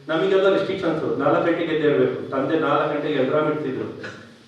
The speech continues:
ಅಲಾರ್ಮ್ನ ಕಷ್ಟದಲ್ಲಿ ಆಫ್ ಮಾಡಿ ಪುನಃ ನಿದ್ರೆ ಮಾಡ್ಬೇಕು. "ಏಯ್ ಗದ್ಯರಾ" ಅಂತ ಹೇಳಿ ತಂದೆ ಕೇಳ್ತಿದ್ರು. ತಂದೆ ಅಷ್ಟೇ, ತಂದೆದು ಯೂಸ್ ಮಾಡ್ತಿದ್ದ ಲ್ಯಾಂಗ್ವೇಜ್ ಅದೇ ತರ ಇತ್ತು. "ಏಯ್ ಬರೋಣ ಗದ್ಯ" ಅಂತ ಹೇಳಿ ಕೇಳ್ತಿದ್ರು.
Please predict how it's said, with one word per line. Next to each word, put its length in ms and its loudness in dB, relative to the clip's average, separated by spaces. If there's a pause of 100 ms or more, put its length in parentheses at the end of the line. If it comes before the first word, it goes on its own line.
(120)
ಅಲಾರ್ಮ್ನ 360 0
ಕಷ್ಟದಲ್ಲಿ 680 -2
ಆಫ್ 300 2
ಮಾಡಿ 140 0
ಪುನಃ 220 -2
ನಿದ್ರೆ 260 -2
ಮಾಡ್ಬೇಕು. 600 0
"ಏಯ್ 200 2
ಗದ್ಯರಾ" 340 2
ಅಂತ 340 4
ಹೇಳಿ 120 0
ತಂದೆ 300 -2
ಕೇಳ್ತಿದ್ರು. 400 -2
ತಂದೆ 220 -2
ಅಷ್ಟೇ, 580 -4 (520)
ತಂದೆದು 320 2
ಯೂಸ್ 220 4
ಮಾಡ್ತಿದ್ದ 320 0
ಲ್ಯಾಂಗ್ವೇಜ್ 460 0
ಅದೇ 260 0
ತರ 140 -4
ಇತ್ತು. 760 -6
"ಏಯ್ 340 6
ಬರೋಣ 260 4
ಗದ್ಯ" 460 2
ಅಂತ 420 2
ಹೇಳಿ 160 -2
ಕೇಳ್ತಿದ್ರು. 720 -4